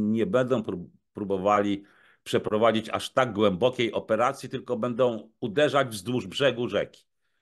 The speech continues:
Czyli operacja płytsza, e, e, ale mniej ryzykowna.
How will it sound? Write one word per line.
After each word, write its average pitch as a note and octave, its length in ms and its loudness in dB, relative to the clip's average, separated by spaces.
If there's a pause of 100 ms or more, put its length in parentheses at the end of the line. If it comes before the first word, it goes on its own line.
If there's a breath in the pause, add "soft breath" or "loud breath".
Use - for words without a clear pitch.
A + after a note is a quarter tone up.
(120)
Czyli B2+ 240 -2
operacja B2+ 520 2
płytsza, C3 760 -2 (580)
e, A2+ 340 -2
e, B2 180 0
ale D3+ 200 6
mniej D#3 560 2
ryzykowna. D#2 760 -4